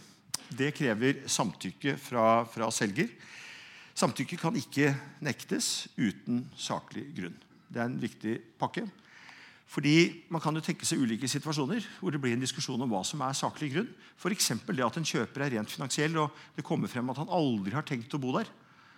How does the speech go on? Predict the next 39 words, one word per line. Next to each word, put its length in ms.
Da 400
kan 220
nok 240
selger 400
nekte. 260
Fordi 320
det 100
er 240
s-, 380
i 40
strid 520
med 100
de 140
underliggende 420
forutsetningene. 540
Hele 180
poenget 300
er 60
at 140
en 40
kjøper 300
skal 160
få 140
en 100
fin 160
bolig 240
og 100
bo 140
der. 160
Men 260
så 160
kan 180
det 80
jo 220
skje 280
ting 280
i 40
folks 520
liv. 240